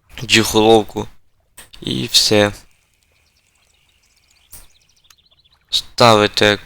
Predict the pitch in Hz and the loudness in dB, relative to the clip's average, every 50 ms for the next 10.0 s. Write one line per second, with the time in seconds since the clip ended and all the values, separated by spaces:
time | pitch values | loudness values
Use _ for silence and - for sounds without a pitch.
0 | - - - 117 117 - - 117 110 101 - - 104 - - - - 104 107 110 | -16 -10 -6 -6 -6 -4 -6 -6 -4 -4 -4 -4 -4 -4 -6 -6 -6 -4 -2 0
1 | 117 120 123 123 120 113 110 110 113 120 123 131 135 127 - - - 117 120 120 | 0 2 2 2 2 2 0 2 2 2 2 0 -2 -4 -8 -10 -8 -8 -6 -6
2 | - - - - - 127 123 120 - - - _ - - - - - _ _ _ | -2 -2 -2 0 0 -2 -4 -6 -8 -14 -20 _ -20 -20 -20 -20 -20 _ _ _
3 | _ _ _ _ - 123 139 156 175 180 185 175 - - - - - 156 147 135 | _ _ _ _ -8 -6 -4 -2 0 0 0 0 2 2 2 2 2 0 0 0
4 | 127 131 131 131 131 131 123 - - 117 - 120 113 - - - - - - 117 | -2 -4 -6 -6 -6 -6 -8 -10 -14 -12 -10 -10 -10 -12 -14 -20 -16 -14 -14 -14
5 | - - - - 127 123 117 - - 113 - - - 117 113 113 120 127 143 147 | -14 -14 -10 -8 -8 -8 -8 -10 -12 -14 -12 -8 -6 -6 -6 -6 -4 -4 -4 -4
6 | 151 - - - 131 123 120 - - - 120 117 117 120 131 131 123 - - 117 | -6 -6 -8 -8 -8 -8 -8 -10 -8 -6 -6 -4 -4 -4 -6 -6 -6 -6 -6 -8
7 | 110 - - - 113 107 104 101 98 98 - - - 117 - - _ _ _ _ | -6 -6 -8 -8 -6 -6 -6 -8 -8 -10 -12 -16 -20 -20 -20 -20 _ _ _ _
8 | _ _ _ _ _ _ _ _ _ _ _ _ _ _ _ _ _ _ _ _ | _ _ _ _ _ _ _ _ _ _ _ _ _ _ _ _ _ _ _ _
9 | _ _ - - - 117 117 104 110 110 104 95 104 104 101 98 98 101 98 110 | _ _ -4 -2 -2 -2 -2 -2 -2 -2 -2 -2 -4 -4 -6 -6 -10 -12 -10 -12